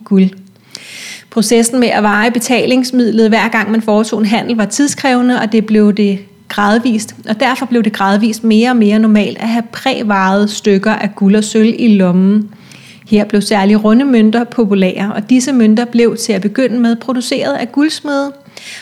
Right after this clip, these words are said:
Men mønter blev hurtigt så efterspurgt, at også denne del af markedet blev ramt af specialiseringens vinde, og folk begyndte at specialisere sig i kun at lave mønter.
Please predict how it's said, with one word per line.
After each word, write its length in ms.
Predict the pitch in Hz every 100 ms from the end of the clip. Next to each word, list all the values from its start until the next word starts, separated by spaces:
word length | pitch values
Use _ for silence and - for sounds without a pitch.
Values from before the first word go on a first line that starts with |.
| -
Men 140 | 269
mønter 240 | 277 277 302
blev 240 | 269 240
hurtigt 300 | 240 226 240
så 100 | 240
efterspurgt, 640 | - 208 254 - 233 196
at 100 | 214
også 260 | 196 220 -
denne 220 | 220 214
del 240 | 240 226 208
af 60 |
markedet 440 | 208 190 196 196 220
blev 120 | 226
ramt 340 | 214 214 214
af 120 | - 240
specialiseringens 1080 | - 247 240 233 - 226 220 220 214 208
vinde, 300 | 202 196 214 226 - - - -
og 80 | 226
folk 240 | - 190
begyndte 360 | 214 214 226 214
at 60 |
specialisere 680 | 233 262 254 262 262 - 285
sig 140 | 285 -
i 180 | 226 214
kun 320 | - 220 214
at 120 | 226
lave 260 | 233 220 220
mønter. 500 | 214 196 185 180 202